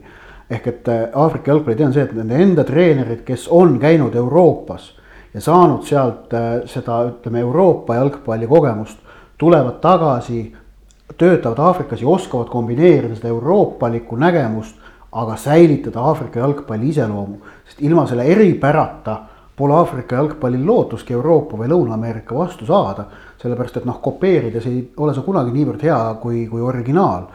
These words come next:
aga sa pead võtma sealt midagi head ja seda siis endaga muutma. Siin väike Aafrika jalgpalli loeng nüüd siia,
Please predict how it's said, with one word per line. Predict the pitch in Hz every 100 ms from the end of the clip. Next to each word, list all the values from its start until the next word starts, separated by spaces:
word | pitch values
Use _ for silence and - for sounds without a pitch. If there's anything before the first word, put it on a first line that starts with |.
| - - -
aga | 117 147 196 196
sa | 123
pead | 131
võtma | 123 131 110
sealt | 123 143 110
midagi | 117 107 110
head | 175 202 - - - -
ja | 110
seda | 131 139 127 -
siis | - 123 135
endaga | 127 120 147
muutma. | 151 - 92
Siin | 120
väike | 135 143 151
Aafrika | 156 131
jalgpalli | 139 147 123 127
loeng | 196 131
nüüd | 117 -
siia, | 123